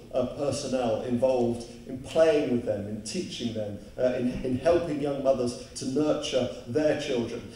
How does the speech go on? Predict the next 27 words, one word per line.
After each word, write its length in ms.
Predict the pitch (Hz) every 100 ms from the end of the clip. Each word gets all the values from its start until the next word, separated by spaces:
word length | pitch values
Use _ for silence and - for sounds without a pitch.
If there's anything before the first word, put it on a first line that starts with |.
| - 131
And 140 | 139
so 240 | - 151
what 220 | 160 180 -
we 240 | 240 226
want 160 | 156 127
to 100 | 123
do 320 | 123 110 -
in 120 | 117
office 320 | 127 - -
is 120 | 123 -
to 60 | 127
make 220 | 151 -
sure 200 | - 131
we're 100 | 123
getting 240 | 135 127
the 100 | 123
right 400 | 127 147 170 165 -
quality 400 | 135 123 120 117
personnel 440 | 131 120 120 110
attracted 500 | 107 - 135 - 117 101 - - 143
into 220 | 135 127
the 180 | 123 117
early 220 | 110 107
years. 540 | 104 98 - - - - -
We 160 | 147 170
also 480 | 240 220 - - 120
know 200 | 107